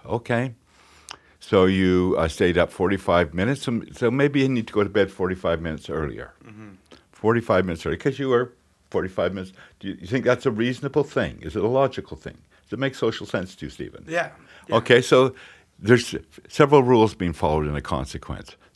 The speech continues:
Speaker 1: The, the R's of a consequence. R number one, it's reasonable.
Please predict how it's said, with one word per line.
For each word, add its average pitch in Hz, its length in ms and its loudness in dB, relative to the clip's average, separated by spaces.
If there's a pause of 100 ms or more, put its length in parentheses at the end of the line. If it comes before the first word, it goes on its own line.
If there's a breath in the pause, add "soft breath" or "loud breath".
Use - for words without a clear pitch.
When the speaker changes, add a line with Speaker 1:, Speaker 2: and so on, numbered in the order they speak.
(480 soft breath)
Speaker 1:
The, 104 140 6
the 110 280 4
R's 104 420 8
of 87 140 0
a 78 40 -2
consequence. - 760 -4 (480 soft breath)
R 104 180 8
number 87 260 2
one, 90 280 4
it's 113 240 0
reasonable. 117 640 -6